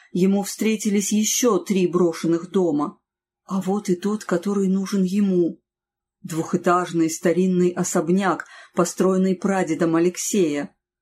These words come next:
Толстые стены из потемневшего от времени кирпича,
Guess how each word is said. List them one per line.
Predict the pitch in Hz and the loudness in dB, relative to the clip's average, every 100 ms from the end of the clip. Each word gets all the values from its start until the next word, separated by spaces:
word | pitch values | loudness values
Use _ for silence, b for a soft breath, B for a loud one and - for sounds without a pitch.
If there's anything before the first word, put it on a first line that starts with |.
| _ _ | _ _
Толстые | 180 170 - 180 165 | 0 0 0 0 0
стены | 160 - 190 202 196 185 | -2 -2 0 0 0 0
из | 180 - | -4 -4
потемневшего | 180 185 180 180 175 - 165 170 | -2 0 2 2 0 -4 -2 -2
от | 170 | -2
времени | 185 175 170 170 | 0 0 2 0
кирпича, | 165 175 180 175 - 170 160 180 | 0 -2 0 -4 0 -2 -2 -6